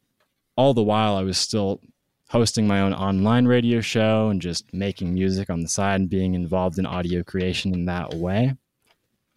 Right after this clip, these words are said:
And eventually, at the age of seventeen, I started hearing talk about, you know, a community radio station being formed in town, and I immediately just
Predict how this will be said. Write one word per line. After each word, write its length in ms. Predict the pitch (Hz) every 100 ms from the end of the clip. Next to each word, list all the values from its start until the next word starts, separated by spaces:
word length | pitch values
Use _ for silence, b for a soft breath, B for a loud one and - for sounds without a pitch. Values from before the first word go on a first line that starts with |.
| _ _ _ _ _ -
And 260 | 113 110
eventually, 720 | 101 98 143 - 113 101 101 107 _ _ _ _ _ -
at 140 | 104
the 100 | 117
age 140 | 113 107
of 100 | 98
seventeen, 720 | - 110 98 95 143 147 117
I 100 | 90
started 420 | - 110 98 - _ -
hearing 260 | 117 101
talk 360 | 95 107 107 104
about, 440 | 98 90 87 - _ _ _ _ _ -
you 80 | 95
know, 240 | 90 85
a 160 | 82 80 _ _
community 460 | - 113 117 107 95
radio 340 | 98 110 110
station 480 | 98 101 92 - 90
being 260 | 87 87 85
formed 440 | - 90 87 85
in 140 | 85 85
town, 360 | 90 82 85
and 280 | 80 95 92
I 160 | - 101
immediately 640 | 98 104 101 98 80 92
just 260 | 90 90